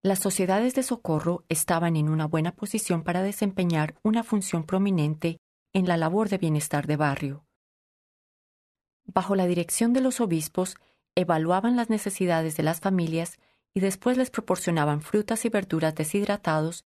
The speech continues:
y en conserva, ropa y ropa de cama, según la necesidad. Por un tiempo, a las hermanas que envasaban fruta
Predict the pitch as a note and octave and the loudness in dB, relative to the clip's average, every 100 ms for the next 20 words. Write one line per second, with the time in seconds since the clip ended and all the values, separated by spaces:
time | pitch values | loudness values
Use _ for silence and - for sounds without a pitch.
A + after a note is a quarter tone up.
0 | _ _ A3 G#3 F#3 D#3+ D#3 F#3 E3+ D3+ | _ _ 0 0 0 -2 0 0 0 -2
1 | D#3 - _ _ _ D#3+ F3+ F3+ G#3 G#3+ | -8 -10 _ _ _ 0 0 0 -4 -4
2 | - E3+ D#3 D#3 D3+ D#3 D#3+ D3 C#3 - | -4 -2 0 0 -2 0 0 0 -2 -8
3 | _ - - G#3 D#3+ D3+ D3+ D3+ D#3 D3+ | _ -4 -2 0 0 0 0 -2 -2 0
4 | D3+ C#3+ C#3 _ _ _ _ _ _ _ | 0 0 -4 _ _ _ _ _ _ _
5 | _ _ C#4+ D4 C4 F#3+ E3 F3 G3 - | _ _ 0 2 2 0 0 -2 -4 -2
6 | E3+ D#3+ D#3 D3+ D3+ E3+ - E3+ D#3+ D3+ | -2 -2 -2 0 0 0 -2 -2 0 -2
7 | D#3 D#3 E3 - F3 E3+ F3+ | 0 0 -2 -2 -2 -2 -4